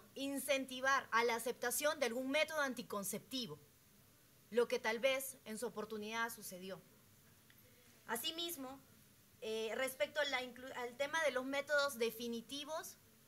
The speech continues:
se les orienta, se les está dando capacitación,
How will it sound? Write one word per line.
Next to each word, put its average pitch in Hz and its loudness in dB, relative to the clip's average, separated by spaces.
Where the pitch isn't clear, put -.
se 247 -2
les 240 0
orienta, 254 -2
se 226 -4
les 220 -4
está 262 0
dando 269 -2
capacitación, 233 -4